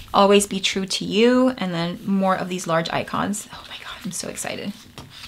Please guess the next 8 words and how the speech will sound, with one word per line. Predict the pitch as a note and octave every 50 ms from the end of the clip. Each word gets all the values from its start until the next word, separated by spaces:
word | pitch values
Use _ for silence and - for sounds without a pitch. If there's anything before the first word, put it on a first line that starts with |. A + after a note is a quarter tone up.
| - - - - - - - - - - - - - - - - - - - _ _ _ - - _ -
These | G#3+ G#3+ G#3
are | G#3+ G#3
all | G3+ G#3 A#3
paper | - - A#3+ G3+ G3+ G3
again, | F#3+ F#3 F3+ F3 F#3 E3+ D#3+ F#3 A#3 C#4 - - - - - - - - - - -
and | G#3 F#3 F3 F3 F3+ F#3 -
so | - - - - - F#3+ F3+ F3 F3
adorable. | C#3+ F3 F3 D#3 C#3 - - C#3+ - G3+